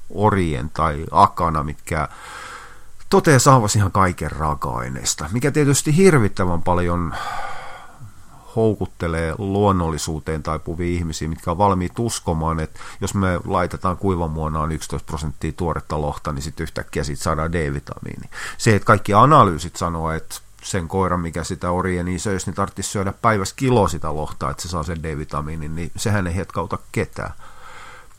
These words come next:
Edelleenkin semmonen yksitoista, kymmenen prosenttia kolmestasadasta grammasta on vaan kolmekymmentä grammaa. Laskiko mä se oikein? Laskin.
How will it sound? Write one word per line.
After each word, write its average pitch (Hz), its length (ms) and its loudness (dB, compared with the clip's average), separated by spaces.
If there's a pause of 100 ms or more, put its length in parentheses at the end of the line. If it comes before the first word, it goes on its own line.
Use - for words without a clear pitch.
(180)
Edelleenkin 95 520 2
semmonen 95 520 2
yksitoista, - 440 -2
kymmenen 98 320 2
prosenttia 92 840 -2 (1300)
kolmestasadasta 92 640 0
grammasta 90 340 0
on 90 80 -4
vaan 98 160 2
kolmekymmentä - 440 -4
grammaa. 65 340 -4
Laskiko 85 320 -6
mä 76 60 -6
se 87 100 -6
oikein? 76 440 -6
Laskin. - 360 -8